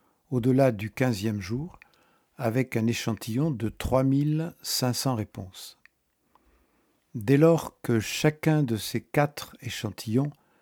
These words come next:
sera traité selon les mêmes règles de pondération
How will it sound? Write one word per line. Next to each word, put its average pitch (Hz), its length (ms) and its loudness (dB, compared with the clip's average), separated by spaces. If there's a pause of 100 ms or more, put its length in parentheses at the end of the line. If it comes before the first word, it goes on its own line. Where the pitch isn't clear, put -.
(760)
sera 117 500 2
traité 139 640 4
selon 104 540 -2
les 104 160 0
mêmes 143 360 4
règles 107 640 0 (140)
de 104 180 -8
pondération 120 960 0